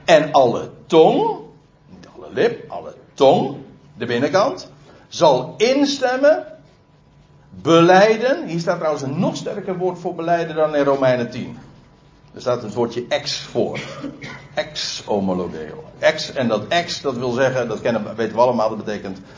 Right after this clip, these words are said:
dat het uit betekent. Vanuit of van binnenuit.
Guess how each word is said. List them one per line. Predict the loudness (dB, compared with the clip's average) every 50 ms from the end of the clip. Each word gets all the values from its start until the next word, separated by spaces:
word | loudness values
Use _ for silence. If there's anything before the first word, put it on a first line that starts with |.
| -14 -8
dat | -8 -8 -8
het | -8 -16 -16 -20 -20 -18 -6
uit | -2 0 0 0 -2 -8 -14 -16
betekent. | -16 -14 -12 -12 -12 -12 -14 -18 -20 -20 -20 -20
Vanuit | -16 -4 -2 -2 -2 0 0 0 0 0 0 -6 -10 -6
of | -6 -6 -6 -8 -18 -20 -20 -20 -20 -14
van | -4 0 0 0 0 0
binnenuit. | 0 0 0 0 -2 -4 -4 -8 -8 -8 -10 -14 -18 -18